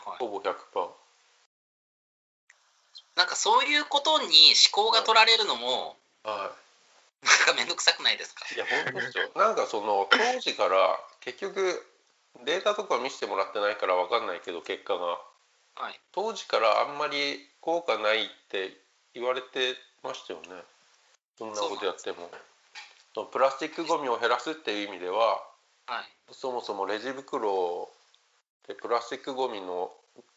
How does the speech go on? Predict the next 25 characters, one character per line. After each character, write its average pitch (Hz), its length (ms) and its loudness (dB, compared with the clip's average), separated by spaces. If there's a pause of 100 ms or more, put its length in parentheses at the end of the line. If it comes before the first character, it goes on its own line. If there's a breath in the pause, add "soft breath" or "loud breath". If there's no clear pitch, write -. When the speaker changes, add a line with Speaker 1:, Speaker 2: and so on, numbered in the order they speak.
(640)
Speaker 2:
全 110 240 -10
体 113 200 0
か 120 160 0 (420)
ら 117 160 -4
の 104 160 -2
割 92 220 0
合 95 60 0
っ - 40 -4
て - 120 -18
大 110 140 0
し - 60 -12
た 104 80 -4
こ 90 100 -6
と 92 100 -6
な 90 100 -4
く - 120 -20
て、 101 200 -6
み 90 100 -12
た 92 100 -8
い 87 40 -6
な。 85 60 -10
Speaker 1:
は 87 60 -16
い。 90 40 -20 (2250)
ま 104 100 -8
あ、 92 460 -4